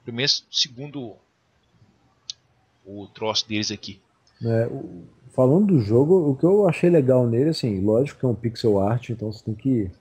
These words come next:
Speaker 2: considerar esse fator, né? Mas eu achei a jogabilidade dele interessante.
Speaker 1: Parece muito interessante, parece ser divertido, jogo mais acelerado.
Speaker 2: É, pois é, ele não é lento, né? Não é aqueles caras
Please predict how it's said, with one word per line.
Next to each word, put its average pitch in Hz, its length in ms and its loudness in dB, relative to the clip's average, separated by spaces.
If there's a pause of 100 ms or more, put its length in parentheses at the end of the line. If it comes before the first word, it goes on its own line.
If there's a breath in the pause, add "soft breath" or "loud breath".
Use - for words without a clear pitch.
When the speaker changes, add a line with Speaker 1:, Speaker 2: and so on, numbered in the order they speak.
(420)
Speaker 2:
considerar 98 480 0
esse 92 100 -8
fator, 107 480 -2
né? 123 160 -4 (720)
Mas 104 140 -2
eu 131 80 4
achei 135 200 2
a - 20 2
jogabilidade 139 720 2
dele 113 220 -4
interessante. 107 760 -6 (1300)
Speaker 1:
Parece 127 460 4
muito 135 160 -10
interessante, 131 340 -2
parece 131 160 0
ser 156 80 0
divertido, 151 680 -2 (160)
jogo 135 220 -10
mais 135 140 2
acelerado. 131 680 4 (380)
Speaker 2:
É, 110 220 4
pois 113 260 0
é, 110 160 2
ele 107 80 0
não 120 180 2
é 135 140 6
lento, 117 420 0
né? 110 80 -4
Não 117 220 -2
é - 20 -4
aqueles 113 320 0
caras 110 240 2